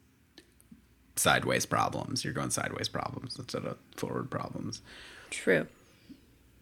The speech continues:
Speaker 1: And so there's this balance between being in the moment and saying, "Hey, this really hurt. This was not okay. I'm mad,"
Speaker 2: Mm-hmm.
Speaker 1: without trying to hurt them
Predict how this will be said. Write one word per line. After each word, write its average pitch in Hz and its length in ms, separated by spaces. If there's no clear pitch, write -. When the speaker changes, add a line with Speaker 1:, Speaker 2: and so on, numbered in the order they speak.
Speaker 1:
And 95 180
so 87 440
there's 90 260
this 85 140
balance 87 360
between 80 540
being 76 240
in 73 80
the 73 80
moment 71 480
and - 320
saying, 71 240
"Hey, 98 220
this 85 180
really 82 220
hurt. - 240
This - 160
was - 100
not - 200
okay. - 360
I'm 55 200
mad," 165 360
Speaker 2:
Mm-hmm. 175 160
Speaker 1:
without 67 540
trying 78 380
to - 160
hurt - 380
them 50 460